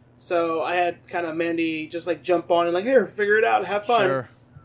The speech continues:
Speaker 1: And so having her play was kinda fun to watch, 'cause,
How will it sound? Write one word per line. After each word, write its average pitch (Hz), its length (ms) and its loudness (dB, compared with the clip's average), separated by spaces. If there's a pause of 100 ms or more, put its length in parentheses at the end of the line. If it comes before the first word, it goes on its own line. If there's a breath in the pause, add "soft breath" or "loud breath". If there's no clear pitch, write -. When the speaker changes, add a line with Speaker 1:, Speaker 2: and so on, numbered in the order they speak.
(160)
Speaker 1:
And 190 160 -6
so 190 120 0
having 202 260 0
her 196 160 0
play 196 220 0
was 160 140 0
kinda 160 200 -6
fun 160 220 -6
to 151 60 -4
watch, 151 460 -4
'cause, 156 360 -10